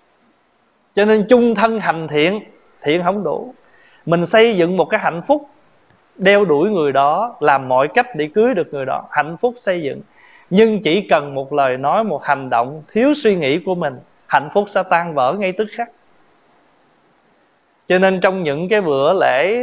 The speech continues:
thành hôn của những em, những đôi nam nữ Phật tử, Pháp Hòa thường hay nói: "Các vị hôm nay làm gì?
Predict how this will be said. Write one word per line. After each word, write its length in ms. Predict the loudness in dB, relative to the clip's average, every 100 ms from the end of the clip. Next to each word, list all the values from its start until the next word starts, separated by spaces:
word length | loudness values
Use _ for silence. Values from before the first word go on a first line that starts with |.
| -4 -4 -4 -4
thành 180 | -4 0
hôn 340 | 2 2 -2
của 400 | -6 -4 -4 -4 -6 -10
những 240 | -8 -6
em, 480 | -4 -4 -4 -10 -14 -16 -20 _ _ _ _ _ _ _ _ _ -8
những 200 | -4 2
đôi 180 | 4 4
nam 220 | 2 0
nữ 160 | -4 -4
Phật 120 | -6 -8
tử, 200 | -10 -12 _ _ _ _ _ 0
Pháp 120 | 2
Hòa 180 | 4 2
thường 160 | 0 -2
hay 120 | -6
nói: 180 | -8 -10 -4
"Các 140 | -2 0
vị 140 | 0
hôm 160 | 0 0
nay 140 | 2
làm 240 | 2 0 0
gì? 320 | 0 -2